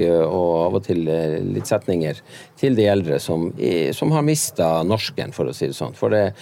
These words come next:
de er kommet på et stadium hvor det er morsmålet som kommer frem. Og da må man gjøre det, og det,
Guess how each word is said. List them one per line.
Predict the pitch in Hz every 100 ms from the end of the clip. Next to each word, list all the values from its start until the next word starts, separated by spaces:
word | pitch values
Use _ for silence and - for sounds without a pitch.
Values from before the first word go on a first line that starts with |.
| - - -
de | 131
er | 123
kommet | 127 117 95
på | 85
et |
stadium | - 92 80 78 80
hvor | 90 82
det | 82 80
er | 78
morsmålet | 104 101 85 64 57 -
som | 62 - - - - - _
kommer | 90 80
frem. | 71 - - - - -
Og |
da | 131 127 131 131
må | 117 110
man | 101 95
gjøre | 90 -
det, | - 69
og |
det, | -